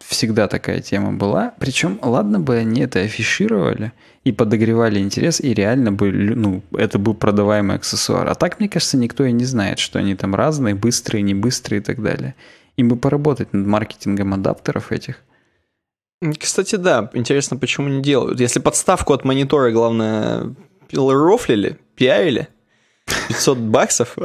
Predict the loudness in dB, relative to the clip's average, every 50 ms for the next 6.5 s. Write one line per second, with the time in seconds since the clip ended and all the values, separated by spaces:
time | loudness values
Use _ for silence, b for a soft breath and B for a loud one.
0 | -2 0 4 4 6 6 6 6 6 4 2 2 2 2 2 2 2 2 2 2
1 | 2 0 2 2 2 2 0 0 0 0 0 0 2 2 2 0 0 -2 -4 -4
2 | -2 -2 -2 -2 0 2 2 2 2 2 0 2 2 2 2 2 2 4 2 2
3 | 0 0 0 -2 2 2 2 2 2 2 0 -2 -2 -2 0 0 2 2 2 2
4 | 2 0 0 0 0 0 -2 0 0 0 0 2 0 0 2 2 2 2 2 0
5 | 0 0 -2 -2 -2 -4 -4 -4 -4 -2 -2 -6 -6 0 0 0 0 0 -4 -6
6 | -4 -4 -4 -4 -6 -4 -4 -4 -6 -6